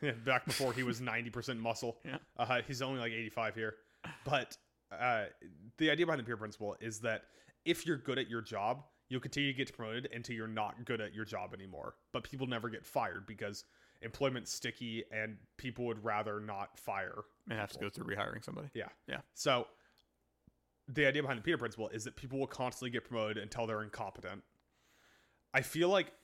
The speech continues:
Speaker 1: Mick Foley did a version of that where he Peter principled himself, where he kept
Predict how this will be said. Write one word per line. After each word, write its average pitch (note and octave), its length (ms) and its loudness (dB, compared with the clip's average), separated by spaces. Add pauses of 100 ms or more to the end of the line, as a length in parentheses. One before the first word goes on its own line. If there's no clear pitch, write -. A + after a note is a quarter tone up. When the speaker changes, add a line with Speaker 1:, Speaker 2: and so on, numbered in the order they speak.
(120)
Speaker 1:
Mick C#3 200 2
Foley C3+ 400 2
did B2 200 0
a A#2 40 2
version A2+ 380 -2
of C3+ 60 0
that C#3 200 4
where A#2 120 -2
he A#2 40 -2
Peter B2+ 240 -2
principled B2+ 340 -2
himself, D3 360 2
where B2+ 100 -2
he A2+ 60 0
kept A#2 300 -2